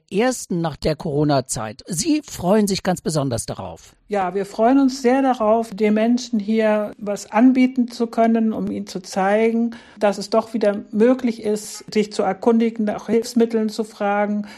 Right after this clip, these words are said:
Speaker 2: am Leben teilzunehmen. Durch Corona waren viele zu Hause. Wir haben die Erfahrung gemacht, dass sie sagen, „Ich kann nichts mehr tun, ich kann nicht mehr lesen, keiner kann mir helfen und ich will nicht mehr.“ Und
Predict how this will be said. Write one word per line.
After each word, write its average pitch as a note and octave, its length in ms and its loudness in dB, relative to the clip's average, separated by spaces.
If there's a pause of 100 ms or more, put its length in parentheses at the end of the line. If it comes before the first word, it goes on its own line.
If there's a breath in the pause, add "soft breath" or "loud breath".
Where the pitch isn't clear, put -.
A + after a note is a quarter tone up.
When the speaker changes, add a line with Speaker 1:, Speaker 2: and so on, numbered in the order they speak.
(280 loud breath)
Speaker 2:
am G3+ 200 -2
Leben A3+ 300 4
teilzunehmen. A3 1120 0
Durch G#3+ 240 -4
Corona G3+ 680 -2
waren F#3+ 220 -2
viele G3 520 -6
zu - 220 -8
Hause. G#3 580 2 (100)
Wir G3+ 120 -2
haben G3+ 240 -4
die G3 100 -6
Erfahrung G3+ 440 0
gemacht, G3+ 380 -6
dass G3 80 -8
sie G3+ 80 -6
sagen, F#3+ 420 -2
„Ich - 220 -14
kann A3+ 140 0
nichts A3 200 -4
mehr G#3 140 -4
tun, C4 280 -2
ich A#3 120 0
kann G#3+ 160 -4
nicht G#3 160 -8
mehr G#3 100 -2
lesen, A3+ 400 0
keiner G3+ 300 -4
kann F#3+ 240 -6
mir F#3+ 100 -4
helfen G#3+ 540 0 (180 loud breath)
und G#3 160 0
ich - 160 -8
will F#3+ 200 4
nicht F#3+ 200 -10
mehr.“ F3 240 -2
Und F3+ 140 -8